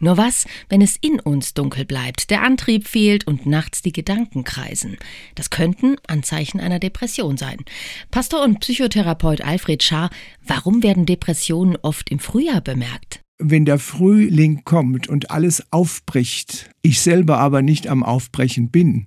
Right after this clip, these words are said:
Speaker 2: dann gibt es ein Kontrastgefühl. Ich müsste eigentlich, aber irgendwie klappt es nicht. Und das verstärkt die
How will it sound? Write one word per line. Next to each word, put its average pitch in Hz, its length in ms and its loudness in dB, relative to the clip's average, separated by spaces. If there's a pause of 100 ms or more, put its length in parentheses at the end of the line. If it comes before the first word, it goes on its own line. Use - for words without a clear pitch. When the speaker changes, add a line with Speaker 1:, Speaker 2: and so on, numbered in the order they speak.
(120)
Speaker 2:
dann 139 200 4
gibt 143 220 2
es 143 160 2
ein 135 420 0 (100)
Kontrastgefühl. 135 1160 2 (180)
Ich 117 180 -2
müsste 170 460 4
eigentlich, 135 640 0
aber 131 220 -4
irgendwie 165 440 0
klappt 131 380 -4
es 127 180 -6
nicht. 123 300 -8
Und 135 160 -2
das 127 140 0
verstärkt 131 500 -2
die 131 240 -2